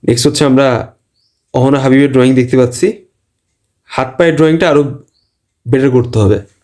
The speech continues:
ফিগারটা একটু দুর্বল লাগতেছে। মাথা থেকে শোল্ডার, চেস্ট পর্যন্ত কিন্তু কাজটা বেশ দারুণ হচ্ছিল, but পায়ের পার্টগুলো আরো চেঞ্জ করলে বিষয়টা আরো বেটার লাগতো। So এগুলো একটু ইমপ্রুভমেন্ট করেন। আপনি পাচ্ছেন চল্লিশে বিশ। আমরা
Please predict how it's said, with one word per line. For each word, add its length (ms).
ফিগারটা 320
একটু 140
দুর্বল 360
লাগতেছে। 440
মাথা 280
থেকে 220
শোল্ডার, 360
চেস্ট 380
পর্যন্ত 300
কিন্তু 240
কাজটা 300
বেশ 160
দারুণ 260
হচ্ছিল, 300
but 220
পায়ের 320
পার্টগুলো 380
আরো 120
চেঞ্জ 320
করলে 200
বিষয়টা 360
আরো 120
বেটার 240
লাগতো। 400
So 180
এগুলো 180
একটু 120
ইমপ্রুভমেন্ট 500
করেন। 200
আপনি 180
পাচ্ছেন 300
চল্লিশে 380
বিশ। 360
আমরা 520